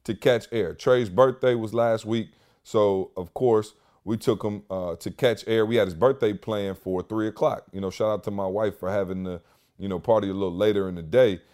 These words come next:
But Catch Air, we called them the morning of and was like, "Hey, is the birthday party still going on? We ready to call all our friends and tell them to cancel 'cause everything else was closed." Catch Air was like,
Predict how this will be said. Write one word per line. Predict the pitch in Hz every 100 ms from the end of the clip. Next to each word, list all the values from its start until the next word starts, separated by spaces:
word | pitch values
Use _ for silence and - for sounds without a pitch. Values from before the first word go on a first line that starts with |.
| _ -
But | - -
Catch | 135 135 -
Air, | 160 180 139 135 _ _
we | - 143
called | 175 135 127 127
them | 190 147
the | 123
morning | 123 147 135 147
of | 196 156 139 - _ _
and | 113
was | 113 110
like, | 110 107 - -
"Hey, | 147 107 78 _ _ _ _
is | 90
the | 76
birthday | 80 139 139 135
party | 135 147 131
still | 151 139
going | 139 143
on? | 175 180
We | 147
ready | 147 135 110
to |
call | 101 135 127
all | 123 120
our | 113
friends | - 165 147
and | 107
tell | 117
them | 98 90
to |
cancel | 90 165 160 151
'cause | 139 98
everything | 113 107 107 135
else | 165
was | 151 -
closed." | 156 143 135
Catch | 156 147 -
Air | 156 143
was | 117
like, | 113 95